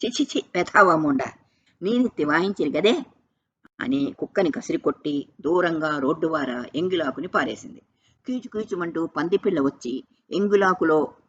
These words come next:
మామిడి టెంకను కరుచుకుని కొరకడానికి స్వాధీనం కాక తిప్పలు పడుతున్నది. దాని మీద ఊరకుక్క ఒయ్యమని పడి పీక కరిచింది.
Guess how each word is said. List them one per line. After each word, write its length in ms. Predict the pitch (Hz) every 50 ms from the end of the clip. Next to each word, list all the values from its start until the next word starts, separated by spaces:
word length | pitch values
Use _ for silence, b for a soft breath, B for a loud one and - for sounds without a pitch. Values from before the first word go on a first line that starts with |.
| _ _ _ _ _ _ _ _ _ _ -
మామిడి 340 | - 143 160 180 202 202 180 -
టెంకను 340 | 190 175 170 - 170 147 139 - _ _ -
కరుచుకుని 640 | - 147 143 - 170 170 165 156 147 143 135 - -
కొరకడానికి 560 | - 160 170 - 202 208 190 180 165 147 -
స్వాధీనం 500 | - - - 240 190 - - 151 156 156
కాక 360 | - - 135 143 - 143 143 135
తిప్పలు 400 | - - 185 _ - 180 165 135
పడుతున్నది. 480 | - 151 143 - 127 113 104 95 - _ _ _ _ _ _ _ _ _ _ _ -
దాని 260 | 165 185 185 170 151
మీద 280 | 147 156 185 214 190 139 - - 147
ఊరకుక్క 420 | 180 202 202 - 185 - - - - -
ఒయ్యమని 560 | 202 226 233 214 208 202 190 185 180 175 170
పడి 280 | - - 196 147 156 147
పీక 260 | - - 214 - -
కరిచింది. 560 | 214 - _ - - - - - 117 104 101